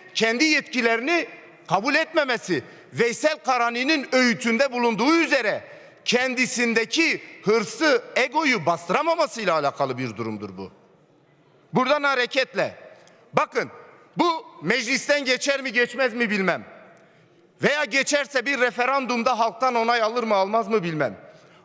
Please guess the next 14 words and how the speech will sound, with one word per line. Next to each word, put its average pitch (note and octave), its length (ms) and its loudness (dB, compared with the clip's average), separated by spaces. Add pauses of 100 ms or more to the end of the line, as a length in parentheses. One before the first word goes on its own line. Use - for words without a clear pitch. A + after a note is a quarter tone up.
Ama C#4 240 2
pazartesi C4 760 -2
günü F#3+ 300 0 (240)
Sayın B3 420 -2
Başbakan A#3+ 640 0
Binali G#3 280 0
Yıldırım A#3 540 0 (300)
burada B3 360 2
öyle B3+ 340 2
bir C#4 160 -2
konuşma A#3 520 0
yaptı G#3+ 400 0
ki, D#3+ 260 -2 (800)
eğer A#3+ 340 0